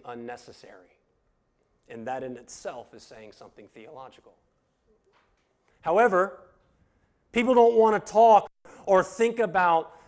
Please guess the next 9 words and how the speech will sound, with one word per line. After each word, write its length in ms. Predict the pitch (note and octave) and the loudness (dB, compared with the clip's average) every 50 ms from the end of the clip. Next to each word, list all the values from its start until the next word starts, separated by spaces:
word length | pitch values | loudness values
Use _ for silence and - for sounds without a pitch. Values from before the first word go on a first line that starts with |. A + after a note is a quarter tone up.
| _ | _
theology, 720 | - - G#3+ G3+ G#3 G#3 A3 A#3 A3+ A3+ G3+ D3+ C#3 E3 D#3+ | -10 -6 -4 -2 -2 0 0 0 2 2 2 0 -2 -6 -6
particularly 640 | D3 - F3+ - - B3 A#3+ A3 A3+ A3+ A3 G#3 G3 | -6 -8 -10 -4 -4 -4 -4 -2 -2 -2 -2 -2 -4
in 120 | G3+ G3 | -6 -6
the 100 | G3 F3+ | -6 -8
terms 560 | F#3 - - F#3+ G#3+ G#3+ G#3 G3+ G3 F3+ F#3 | -8 -10 -10 -6 -6 -4 -2 -2 -2 -2 0
of, 180 | F#3+ F3 E3 - - - - - - | 0 0 -2 -2 -10 -20 -20 -10 -4
of 300 | - F#3 D#3+ D3+ C3+ C3 | -4 -4 -4 -4 -12 -8
God 540 | F3 F#3+ G3 G#3+ A3 A3+ A3+ A3 A3 A3 A3 G3 | -2 -2 0 2 2 2 2 2 0 0 -4 -6
is, 360 | G3 F#3+ F3 D3 D3 - | -6 -6 -6 -8 -12 -16